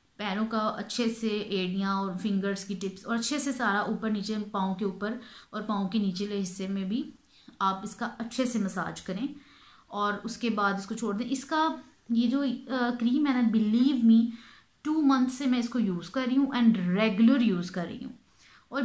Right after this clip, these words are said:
बहुत आसानी से ये दो ढाई माह गुजर जाते हैं। तो अगर आप इस product पे invest करेंगे तो आपके wasting of money बिल्कुल नहीं है ये। मेरे कहने पे आप चाहे ये product use करें,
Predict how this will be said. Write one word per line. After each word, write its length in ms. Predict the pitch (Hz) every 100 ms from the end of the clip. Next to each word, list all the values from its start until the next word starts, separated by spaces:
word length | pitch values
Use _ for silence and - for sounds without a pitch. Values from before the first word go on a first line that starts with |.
| 214
बहुत 360 | 240 294 330 269
आसानी 360 | 277 254 269
से 120 | 262
ये 180 | 277 269
दो 220 | 208 220 226
ढाई 220 | 226 202
माह 180 | 208 202 202
गुजर 280 | 185 214 190
जाते 320 | 165 - -
हैं। 160 | - - _ _ _ -
तो 60 | 247
अगर 120 | 254
आप 160 | 254 254
इस 80 | -
product 360 | 240 226 226
पे 80 | 269
invest 440 | 240 226 226 226
करेंगे 340 | 226 226 247 240
तो 120 | 254 -
आपके 300 | 202 - 233 196
wasting 640 | 196 196 - - 247 240 233
of 220 | 220 -
money 380 | 208 196 214 233 180
बिल्कुल 380 | 196 185 262 277
नहीं 180 | 277 285
है 80 |
ये। 280 | 285 285 285 - - - - -
मेरे 240 | 214 233 262
कहने 300 | 269 262 269
पे 180 | 254 285
आप 400 | - 202 208 - 226 214 208 180 - - - - _ _ _ _ _ - -
चाहे 240 | 240 214 240
ये 120 | 240
product 440 | 240 214 202 196
use 200 | 196 190 -
करें, 280 | 277 330